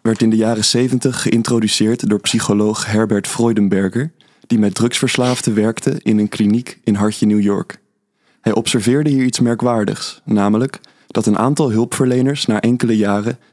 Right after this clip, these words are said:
dezelfde symptomen vertoonde als de drugsverslaafde zelf. Symptomen van zowel fysieke als mentale uitputting. De term burn-out, die eigenlijk werd gebruikt om de ervaring van drugsverslaafde patiënten te beschrijven,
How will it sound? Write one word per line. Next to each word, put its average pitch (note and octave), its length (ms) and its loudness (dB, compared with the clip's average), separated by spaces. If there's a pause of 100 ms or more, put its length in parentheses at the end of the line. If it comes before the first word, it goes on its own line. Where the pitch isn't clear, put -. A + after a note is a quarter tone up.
dezelfde A#2 480 0
symptomen A#2 580 0
vertoonde A#2 540 -2
als - 220 -4
de G#2+ 100 -2
drugsverslaafde A2+ 720 -2
zelf. A#2 460 -2 (400)
Symptomen G#2+ 560 0
van G#2+ 160 0
zowel G#2 260 0
fysieke A2 540 -2 (240)
als A2+ 200 -2
mentale G#2+ 480 0
uitputting. A2 560 -4 (920)
De A2 120 -2
term C3+ 280 2
burn-out, A2+ 560 0 (200)
die - 160 -2
eigenlijk C#3+ 380 0
werd A#2+ 160 0
gebruikt G#2+ 460 0
om A#2 100 2
de A2 80 2
ervaring A2 600 0
van G#2 180 0
drugsverslaafde A2 680 -2
patiënten G#2 500 -2
te A#2+ 100 -2
beschrijven, A#2 520 -2